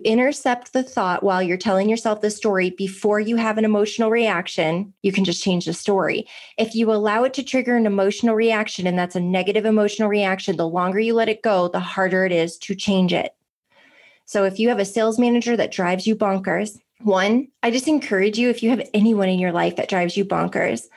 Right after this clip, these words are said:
I just want you to ask the question, do you think that they actually woke up that day and said, "My, my number one goal today is to ruin this person's life"?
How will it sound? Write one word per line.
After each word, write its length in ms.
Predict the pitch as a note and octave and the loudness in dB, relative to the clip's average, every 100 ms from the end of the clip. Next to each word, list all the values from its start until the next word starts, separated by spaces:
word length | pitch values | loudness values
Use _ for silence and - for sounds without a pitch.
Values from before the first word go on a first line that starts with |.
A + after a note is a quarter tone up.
| - - - | -20 -20 -4
I 60 | C#4 | -2
just 140 | D4+ | 2
want 180 | F#4+ F4 | 0 2
you 60 | |
to 160 | B3+ - | -2 0
ask 220 | F3+ F#3+ | -2 -2
the 80 | F#3+ | -4
question, 600 | F#3+ F3+ - F3 F3 A3 _ _ - | -2 -2 -2 -2 -2 -4 _ _ -4
do 80 | A#3+ | 2
you 100 | B3+ | 2
think 240 | B3+ D4 | 2 0
that 120 | E4 D#4+ | 2 0
they 140 | C#4 | 0
actually 400 | G#3 G#3+ - A#3 | -2 -4 -2 -2
woke 300 | F#3+ G3 G3 | 0 0 0
up 180 | F#3 E3+ | -4 -2
that 200 | F3 F3 | -4 -2
day 280 | F3 D#3+ E3 | 0 0 0
and 160 | G3+ | -2
said, 280 | G3 G3+ F#3+ - | -2 -2 -4 -4
"My, 320 | G3+ G#3 G3+ | -2 0 0
my 160 | - G3+ | 0 0
number 240 | G#3+ A#3+ | 2 2
one 160 | C4+ A3 | 2 2
goal 180 | F#3+ | 0
today 240 | F#3 F#3+ F3 | 0 0 0
is 140 | E3+ | -2
to 140 | - F3 | -2 -2
ruin 340 | E3+ E3+ E3 | 2 2 2
this 140 | F3 | -2
person's 420 | - D3 - F#3+ F#3+ | -2 -4 0 -2 0
life"? 400 | - - - | -2 -2 -6